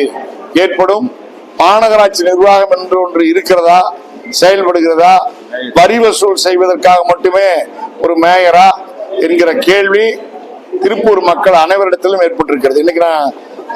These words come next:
இன்னைக்கு இந்த கூட்டத்துக்கு நான் வருகிற வழியெல்லாம் பார்த்தேன். அங்கங்க மூலை முடுக்குகள், தெரு ஓரம், எல்லா பக்கம் குப்பை, ஒவ்வொரு இடத்துலயும் ஒரு லாரி அள்ளுகிற அளவுக்கு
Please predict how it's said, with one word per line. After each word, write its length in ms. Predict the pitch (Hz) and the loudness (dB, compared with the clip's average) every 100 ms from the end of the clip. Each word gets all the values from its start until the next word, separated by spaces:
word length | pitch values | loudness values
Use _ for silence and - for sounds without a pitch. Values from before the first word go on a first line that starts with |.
| 170 | -2
இன்னைக்கு 240 | 185 170 180 | -2 0 0
இந்த 100 | 175 | 0
கூட்டத்துக்கு 480 | 175 226 220 208 185 | 2 2 0 -2 -2
நான் 160 | 185 175 | -2 0
வருகிற 240 | 175 185 180 | 0 2 2
வழியெல்லாம் 460 | 175 185 185 202 202 | 0 0 0 0 2
பார்த்தேன். 320 | 170 175 170 156 | 0 2 0 0
அங்கங்க 360 | 165 180 190 202 156 110 - - - - - - | -2 -2 0 2 2 -2 -8 -20 -20 -20 -20 -4
மூலை 260 | 175 208 190 170 | 0 2 0 0
முடுக்குகள், 480 | 180 196 180 175 156 104 - - - - | 0 -2 0 0 0 -6 -12 -12 -10 -4
தெரு 180 | 165 190 190 | 0 2 2
ஓரம், 260 | 202 196 170 | 4 4 2
எல்லா 180 | 165 202 196 180 | 0 2 2 0
பக்கம் 280 | 156 202 147 | 0 -2 -2
குப்பை, 360 | 170 - 196 190 151 156 | -4 -2 0 0 0 0
ஒவ்வொரு 240 | 180 185 | 0 0
இடத்துலயும் 360 | 175 180 208 190 | 0 0 0 0
ஒரு 100 | 160 151 | 0 2
லாரி 260 | 170 190 175 | 2 2 2
அள்ளுகிற 260 | 165 165 160 | 0 0 0
அளவுக்கு 380 | 165 190 185 185 | 0 -2 -2 -2